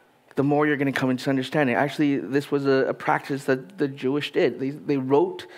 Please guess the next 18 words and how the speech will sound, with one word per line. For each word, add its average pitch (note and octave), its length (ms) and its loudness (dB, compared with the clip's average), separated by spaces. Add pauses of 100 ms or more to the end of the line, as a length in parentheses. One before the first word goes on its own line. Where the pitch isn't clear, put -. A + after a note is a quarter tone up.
(680)
scripture F3 520 0
on C3 140 2
their C3 80 4
doorpost, D3 680 -2 (720)
right? F3 280 2 (1500)
And C#3 120 -2
Jesus E3 300 0
actually D#3 280 2
says, D3 180 0 (480)
"Now D3+ 140 6
write E3 220 4
them D#3+ 140 4
on D#3 60 4
the D3 80 4
doorpost D3 420 2
of C3 100 -2
your C3 120 0
mind." B2+ 500 2